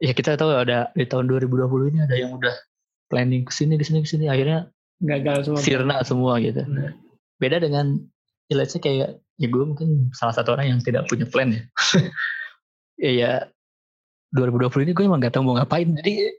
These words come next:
Speaker 1: ya udahlah gitu. <laughs>
Speaker 2: Dan justru lo lebih santai kan menanggapi hal itu.
Speaker 1: Iya, jadi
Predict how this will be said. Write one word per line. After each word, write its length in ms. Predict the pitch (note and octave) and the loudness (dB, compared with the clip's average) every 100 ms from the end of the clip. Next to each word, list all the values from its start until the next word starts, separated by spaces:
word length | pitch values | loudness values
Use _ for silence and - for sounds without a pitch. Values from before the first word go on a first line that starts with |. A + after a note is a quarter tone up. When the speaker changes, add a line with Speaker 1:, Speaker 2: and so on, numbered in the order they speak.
| _ | _
Speaker 1:
ya 160 | C#3+ | 0
udahlah 480 | C3 C3+ F3 C#3+ B2 | 2 2 2 2 0
gitu. 220 | E3 C3 C#3 | 0 0 0
<laughs> 1600 | - - - D#3 - - - B2 C3 A#2+ - - - - - D3+ | 0 -2 0 -2 -2 -10 -2 2 2 0 -6 -20 -8 -6 -4 -2
Speaker 2:
Dan 200 | D#3+ D#3 | 0 0
justru 360 | D3 - E3+ | -2 -2 0
lo 160 | E3+ E3+ | 2 2
lebih 460 | D#3+ D3+ E3 D3 C#3+ | 2 0 -2 -2 0
santai 400 | D3 D3+ D#3 D3 | 0 0 0 0
kan 160 | D3 | -2
menanggapi 580 | D3+ D3 C#3+ C#3+ C3 C#3+ | -2 -2 -2 -2 -2 -2
hal 220 | C#3+ C#3 | -2 0
itu. 80 | C#3 | 0
Speaker 1:
Iya, 160 | G3 F#3 | 2 2
jadi 200 | D#3+ | 0